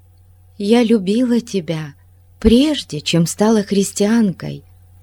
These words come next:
Меня заставили изменить моей вере, но никто не может заставить меня изменить моему сердцу. Я люблю тебя и сейчас,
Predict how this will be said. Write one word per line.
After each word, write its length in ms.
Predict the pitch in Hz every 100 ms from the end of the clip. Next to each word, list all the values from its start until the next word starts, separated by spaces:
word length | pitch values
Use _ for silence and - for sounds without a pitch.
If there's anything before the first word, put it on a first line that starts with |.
| - - - - - - - - -
Меня 340 | 190 196 202
заставили 840 | 170 170 - 170 185 190 165 156 -
изменить 720 | 170 156 160 160 165 220 254 208
моей 280 | 170 147
вере, 480 | 139 139 135 160 143 _ _ _ _ _ _ _ _ _ -
но 200 | 190 240
никто 340 | 262 269 269
не 100 | 294
может 360 | 302 285 247 175
заставить 540 | 196 185 165 143 139
меня 320 | 143 143 151 147
изменить 640 | 147 143 139 143 202 - - _ _ _ _ _
моему 360 | 165 220 233 254
сердцу. 800 | - 285 311 262 - - 156 - _ _ _ _ _ _ _ _ -
Я 260 | 160 262
люблю 580 | 269 269 190 202 226 320
тебя 360 | - 175 156 160
и 80 |
сейчас, 800 | 160 - 196 - 247 262 196 -